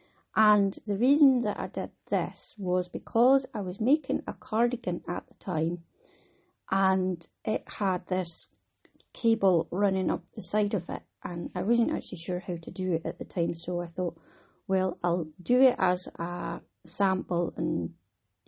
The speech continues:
uh, try and work it out." So I did, with a little help from a fellow knitter, and, um, then I sort of learned how to cable properly,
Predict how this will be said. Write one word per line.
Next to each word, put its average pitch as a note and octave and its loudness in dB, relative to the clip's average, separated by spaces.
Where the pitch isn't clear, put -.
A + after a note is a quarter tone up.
uh, F3+ -2
try F3 -4
and D#3 0
work - -6
it - -14
out." A#3+ 4
So F#3 0
I D#3+ -4
did, F3 -2
with G#3 -4
a A3 -2
little G#3+ -2
help - -4
from E3 -2
a G3+ -12
fellow F3 -2
knitter, E3 -2
and, F3 0
um, F3 -2
then F#3+ -2
I G3+ 0
sort - -4
of F3 -4
learned F3+ -2
how D#3+ -8
to D#3+ -14
cable E3+ -6
properly, E3+ 0